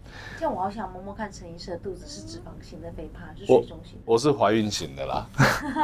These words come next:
Speaker 2: <laughs> 我这样说吼，就是说水肿型的肥胖的人，他要塑他的体型会比较容易，因为讲难听一点，他的，他只要脱水，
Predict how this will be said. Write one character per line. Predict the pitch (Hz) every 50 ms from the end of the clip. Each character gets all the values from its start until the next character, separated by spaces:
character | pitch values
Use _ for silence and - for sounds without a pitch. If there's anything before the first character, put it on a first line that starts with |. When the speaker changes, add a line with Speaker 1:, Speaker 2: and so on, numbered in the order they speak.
| 262 -
Speaker 2:
<laughs> | 220 - - - - - - - - - 202 196 202 196 - -
我 | - 143
这 | 143 208
样 | 220 214 190
说 | 165 - 190 196
吼， | 185 170 131 117
就 | 139 175
是 | 185 180
说 | 170 180 170 175 180 180 - - - -
水 | - - - 180 226 233
肿 | - 147 123 113
型 | 110 - 113 110
的 | 113 110 104
肥 | - 110 107 117
胖 | 123 165 156 123
的 | 107 95
人， | 87 92 95
他 | 127 139
要 | 147 147 - - - _ - -
塑 | - - - - - 226 196 143 117
他 | 123 143 139
的 | 123 110
体 | - - - 85
型 | 71 - 90 95
会 | 107 120
比 | - 82
较 | 98 92
容 | 87 76 - 71 73
易， | 82 78 - - - - - - - - -
因 | 196 214
为 | 247 247 175
讲 | - - 98
难 | 92 98 107 117
听 | 127 143
一 | 151
点， | 143 123 92 87
他 | - 151 180
的， | 170 143
他 | - - 190
只 | 170 139
要 | 120 117
脱 | 117 - - 127 123
水， | 120 - - 98 71 64